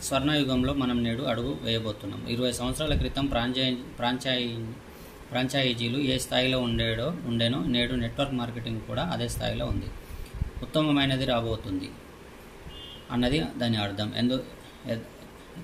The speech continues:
ఎందాకంటే ఈ శ్రేణి రాబోయే ద-, శద-, దశాబ్దంలో ఫ్రాంచైజీ, ఫ్రాంచైజీ విక్రయాలకు నెట్వర్క్ మార్కెటింగ్ అధిగమిస్తుందనేది వాస్తవం.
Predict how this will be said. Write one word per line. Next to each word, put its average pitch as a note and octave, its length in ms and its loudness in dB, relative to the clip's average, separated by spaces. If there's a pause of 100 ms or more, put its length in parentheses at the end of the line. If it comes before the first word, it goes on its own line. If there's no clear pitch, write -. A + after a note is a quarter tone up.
(180)
ఎందాకంటే C#3 720 4
ఈ C3 160 0
శ్రేణి C3+ 420 0
రాబోయే C3+ 480 2
ద-, - 340 -10
శద-, A#2 380 -4
దశాబ్దంలో A#2 720 -2
ఫ్రాంచైజీ, B2 760 0 (600)
ఫ్రాంచైజీ C3+ 680 4
విక్రయాలకు B2 640 2
నెట్వర్క్ B2+ 400 0
మార్కెటింగ్ A#2 440 -2
అధిగమిస్తుందనేది A2 960 -2
వాస్తవం. G#2 420 -6